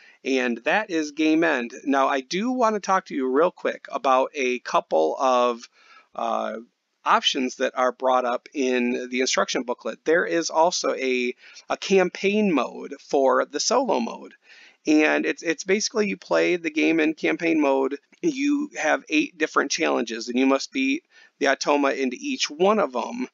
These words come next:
uh, to complete the campaign. And so each time you lose, you restart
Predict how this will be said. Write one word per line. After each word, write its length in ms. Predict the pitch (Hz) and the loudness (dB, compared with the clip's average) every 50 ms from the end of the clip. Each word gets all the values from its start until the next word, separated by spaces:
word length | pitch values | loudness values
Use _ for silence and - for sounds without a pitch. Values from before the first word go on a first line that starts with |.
| _ _ _ _ _ _ _ - | _ _ _ _ _ _ _ -6
uh, 220 | 117 117 117 117 | -4 -2 -2 -2
to 120 | - - - | -4 -4 -4
complete 420 | 143 139 - - 156 147 143 - | -4 -4 -2 -2 -2 -2 -2 -4
the 80 | 165 - | -8 -8
campaign. 720 | - 151 131 123 117 - 160 151 135 - 131 131 127 - - _ - - - _ - | -4 -2 -2 -2 -2 -2 -2 -2 -2 -2 -4 -6 -10 -10 -12 _ -20 -20 -20 _ -6
And 120 | - 139 - | -4 -2 -2
so 200 | - 143 131 135 | 0 0 0 0
each 220 | 147 156 - - | 0 0 -2 0
time 240 | 190 190 185 180 175 | 2 2 2 2 2
you 100 | 160 151 | 0 0
lose, 420 | 151 160 160 151 147 147 143 143 | 0 2 2 2 2 2 0 -2
you 120 | 147 135 135 | -2 -2 -2
restart 480 | 135 131 - - - 143 143 143 - | -2 -2 -2 0 2 2 2 0 -2